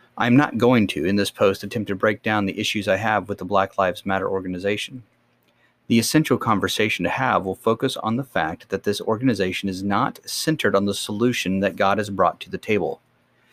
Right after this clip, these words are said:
To present this solution, I need to introduce you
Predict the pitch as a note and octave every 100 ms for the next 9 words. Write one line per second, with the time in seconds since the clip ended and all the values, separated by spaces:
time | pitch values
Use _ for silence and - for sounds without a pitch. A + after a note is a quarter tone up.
0 | _ _ - A2+ B2 B2 D3 - - -
1 | F#2+ - F2+ G2+ - G#2+ G#2+ G#2+ - A#2
2 | A#2+ G#2 F#2 - E2+ E2+ A#2+